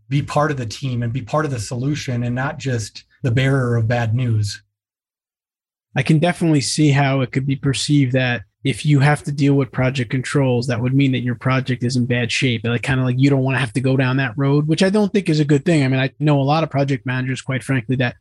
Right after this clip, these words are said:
Speaker 2: rely heavily on their project controls team, and they get regular reporting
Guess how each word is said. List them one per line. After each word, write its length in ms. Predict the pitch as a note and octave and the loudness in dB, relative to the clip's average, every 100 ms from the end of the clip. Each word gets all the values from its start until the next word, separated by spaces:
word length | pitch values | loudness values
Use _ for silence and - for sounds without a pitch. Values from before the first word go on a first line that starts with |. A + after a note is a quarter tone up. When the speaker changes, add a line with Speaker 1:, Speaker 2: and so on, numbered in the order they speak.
| - | 0
Speaker 2:
rely 300 | C3+ C3+ B2+ | 2 2 2
heavily 420 | C#3+ D#3 C#3 C3+ | 0 2 2 2
on 120 | B2 | 0
their 100 | B2 | -2
project 400 | A#2 B2+ B2+ A#2 | 0 -2 -2 -4
controls 420 | C3 - B2+ B2 | -4 -2 -2 -2
team, 240 | - C3+ B2 | -2 0 2
and 120 | B2 | 2
they 80 | B2 | 2
get 180 | B2 | 0
regular 320 | B2+ C3 C3 B2+ | 0 0 0 -2
reporting 640 | B2+ - D#3 C#3+ C3 C3 | -2 2 4 4 0 -4